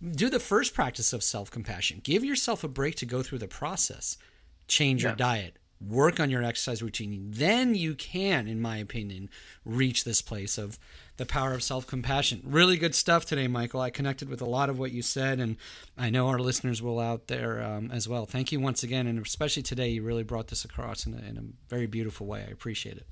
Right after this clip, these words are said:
Speaker 2: Oh, thank you. I really appre-, I really appreciate it, your ability to be in the moment with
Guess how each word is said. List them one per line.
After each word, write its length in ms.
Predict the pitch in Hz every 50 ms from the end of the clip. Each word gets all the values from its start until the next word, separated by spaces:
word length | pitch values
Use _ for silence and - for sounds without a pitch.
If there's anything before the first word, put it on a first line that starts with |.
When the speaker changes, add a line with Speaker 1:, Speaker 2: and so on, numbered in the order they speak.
| - - - - - - - -
Speaker 2:
Oh, 280 | 151 151 139 120 104 98 -
thank 240 | 156 156 151 -
you. 100 | - 113
I 60 | 101 104
really 200 | 120 127 127 123
appre-, 160 | 139 139 110
I 40 | 113
really 220 | 117 120 123 120
appreciate 480 | 120 - - - - - 123 107 - -
it, 160 | 117 113 110
your 540 | 117 113 117 117 117 120 120 113 110 110 - - - - - - - _ - -
ability 600 | 127 123 117 - 123 117 117 120 120 120 117 113 - - -
to 540 | - 127 117 113 113 110 110 110 107 101 - - 120
be 400 | - 127 123 123 120 117 113 - -
in 140 | 135 127
the 60 | 123 117
moment 460 | 113 110 110 113 117 120 113 110 - -
with 320 | 113 113 110 107 107 107